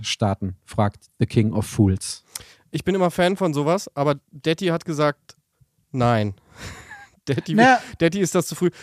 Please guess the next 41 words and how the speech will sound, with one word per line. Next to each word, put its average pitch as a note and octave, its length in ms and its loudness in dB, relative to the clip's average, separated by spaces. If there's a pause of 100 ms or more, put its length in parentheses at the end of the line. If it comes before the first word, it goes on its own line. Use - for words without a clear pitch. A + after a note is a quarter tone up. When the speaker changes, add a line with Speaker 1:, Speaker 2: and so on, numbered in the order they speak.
(180)
Speaker 2:
Ich, - 280 -2
also, D#3 180 6
Speaker 1:
Detti D3+ 100 10
hat's D3 120 4
verboten. C3+ 480 4 (160)
Speaker 2:
ähm, C#3+ 720 4
Speaker 3:
Ja. D#3 240 -4 (880)
Speaker 2:
also, C#3 260 0
äh, D3+ 100 -2
natürlich, D#3+ 440 2
wenn D#3+ 120 4
man, D3+ 320 2
we-, D3 160 0
also, C#3 340 -4
äh, C#3+ 240 -10
wir C3+ 240 -6
haben D3+ 100 0
ja D#3+ 60 2
über D3 160 0
die C#3 100 -6
Dynasty-Liga D3+ 600 0
gesprochen, D3 480 0
wo C3 160 -2
wir C3 60 -2
eine A#2+ 120 0
Superflex D#3 560 -4
haben C#3 300 -2
und C3 240 -4
eigentlich B2+ 360 -6
nichts E3 300 -4
zu D3+ 140 -2
haben C3+ 260 0
ist, C#3+ 220 -6
da B2 100 0
ist - 140 -6
das, C3 120 -8
glaub C3 200 2
ich, - 100 -8
ein A#2+ 80 -4
super A2 220 -4
Pick, - 300 -10